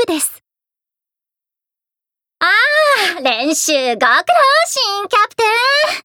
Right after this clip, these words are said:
そんな肩肘張ってないでさ。たまには私みたいに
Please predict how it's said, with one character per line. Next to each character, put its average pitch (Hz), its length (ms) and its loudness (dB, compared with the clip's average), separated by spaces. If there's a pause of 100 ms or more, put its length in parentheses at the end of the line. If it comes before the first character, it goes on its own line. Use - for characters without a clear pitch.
(1000)
そ 311 300 -2
ん 269 200 0
な 208 160 -8
肩 349 340 -4
肘 220 260 -8
張 190 180 -6
っ - 160 -10
て 440 100 -4
な 494 200 -4
い - 20 -4
で 453 100 -4
さ。 359 220 -4 (720)
た 240 160 -4
ま 226 160 -4
に 277 120 -4
は 226 140 -4
私 202 400 -8
み 339 140 -6
た 269 160 -4
い 233 80 -4
に 269 160 -2